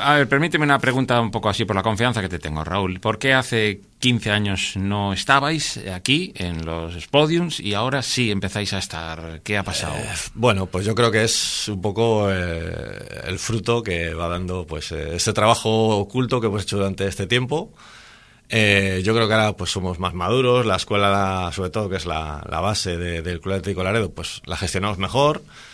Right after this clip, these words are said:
Speaker 2: Yo creo que el boca a boca funciona, tenemos más integrantes, pues, los técnicos ya estamos más preparados y, y, y, y como eso digo, pues, va haciendo crecer la escuela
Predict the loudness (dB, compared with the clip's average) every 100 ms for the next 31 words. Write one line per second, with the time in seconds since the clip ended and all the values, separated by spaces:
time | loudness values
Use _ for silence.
0 | -20 -20 -10 0 2 4 2 2 0 0
1 | 0 -2 0 0 2 0 -2 -2 -4 -2
2 | -2 -2 -2 -2 2 2 4 4 4 2
3 | -4 -12 -20 -20 _ -2 -2 0 0 2
4 | 2 2 2 0 2 0 0 -2 -2 4
5 | 8 8 6 2 0 0 2 0 -2 -4
6 | -4 -4 -4 -6 -6 -6 -10 -8 -6 -4
7 | -4 -4 -2 -4 -6 -10 -2 -2 0 -2
8 | -2 0 2 2 2 2 2